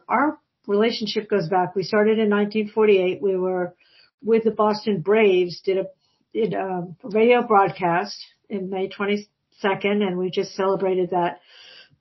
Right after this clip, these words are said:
seventy-five years of success in May again this year. But it was Lou Perini, who owned the Braves at the time, supported the Jimmy Fund. And then when he left town, he asked Tom Yawkey if he would adopt the Jimmy Fund. And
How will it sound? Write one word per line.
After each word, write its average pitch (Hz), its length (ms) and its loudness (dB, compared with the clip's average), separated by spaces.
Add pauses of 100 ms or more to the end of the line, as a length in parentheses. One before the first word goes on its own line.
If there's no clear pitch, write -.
(120)
seventy-five 202 600 2 (160)
years 208 500 2
of 196 360 -4 (160)
success 214 640 0
in 202 200 -2
May 208 220 2
again 208 320 0
this 214 240 0
year. 202 260 4
But 208 120 2
it 202 80 0
was 233 200 -2
Lou 262 140 0
Perini, 247 400 2
who 190 140 0
owned 190 160 0
the 190 60 -2
Braves 196 360 2
at 175 140 -6
the 185 80 -8
time, 160 420 -8 (180)
supported 196 400 -4
the 202 100 0
Jimmy 202 320 -2
Fund. 180 240 0 (400)
And 214 140 0
then 220 80 2
when 208 120 2
he 247 180 2
left 240 400 0
town, 220 440 0
he 202 300 -2
asked 185 320 -10
Tom 190 180 0
Yawkey 220 400 2
if 196 60 -10
he 185 160 -4
would 180 380 -2 (300)
adopt - 360 0
the 208 80 -2
Jimmy 226 340 0
Fund. 151 300 -6
And 175 200 -6